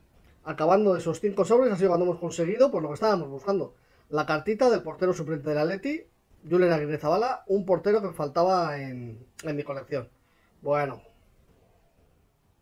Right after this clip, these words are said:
Bueno, pues la verdad es que no me, no me voy a quejar. Ya os digo que el otro día, haciendo recuento de lo que tenía, no tenía de esta temporada, pues me di cuenta que uno de los que nos faltaba era ese portero, ese portero del Atleti,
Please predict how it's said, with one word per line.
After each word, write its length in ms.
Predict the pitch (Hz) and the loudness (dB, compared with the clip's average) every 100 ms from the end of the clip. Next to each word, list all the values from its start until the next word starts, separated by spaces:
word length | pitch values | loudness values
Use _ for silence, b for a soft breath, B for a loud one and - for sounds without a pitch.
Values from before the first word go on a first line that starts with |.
| _ _ _ _ _ b b b _ | _ _ _ _ _ b b b _
Bueno, 180 | 180 202 | 0 2
pues 100 | 190 | 4
la 80 | 165 | 4
verdad 200 | 156 180 | 6 4
es 60 | 185 | 4
que 60 | |
no 100 | 208 | 2
me, 540 | 208 180 165 147 143 143 | 2 2 0 -4 -8 -8
no 100 | 160 | -4
me 60 | |
voy 100 | 185 | -2
a 60 | 160 | -2
quejar. 480 | 147 208 240 - - | -4 -2 -2 -2 -6
Ya 120 | 160 | -2
os 60 | 160 | -2
digo 160 | 196 185 | -2 -2
que 80 | |
el 60 | 165 | -2
otro 180 | 165 175 | 0 2
día, 140 | 214 | 2
haciendo 480 | 190 170 175 170 160 | 0 -2 -2 -2 -2
recuento 500 | 147 143 190 190 220 | -4 -2 -2 0 0
de 60 | 190 | 0
lo 100 | - | -2
que 140 | 143 | -8
tenía, 520 | 147 139 165 170 165 | -8 -4 -2 0 -2
no 120 | 160 | -2
tenía 300 | 143 151 160 | -4 -4 -2
de 60 | 151 | -2
esta 140 | 143 | -4
temporada, 420 | 143 143 165 214 208 | -10 -2 0 2 0
pues 180 | 151 | -6
me 100 | 139 | -8
di 100 | 147 | -10
cuenta 360 | 156 190 190 247 | -4 -2 0 -2
que 420 | 185 156 143 139 | -2 -4 -4 -6
uno 200 | 147 165 | -6 -2
de 80 | 165 | -2
los 80 | 156 | -2
que 80 | 165 | -6
nos 140 | 160 | -6
faltaba 500 | 165 - 196 240 - b b b b b b b _ | -4 -2 0 -2 -6 b b b b b b b _
era 200 | 160 170 | -2 0
ese 160 | 170 170 | 0 -4
portero, 480 | 170 214 277 - - | -2 0 0 -4 -10
ese 140 | 160 156 | -10 -6
portero 280 | 160 170 | -4 2
del 100 | 175 | 4
Atleti, 380 | 180 226 320 381 | 4 2 -2 -8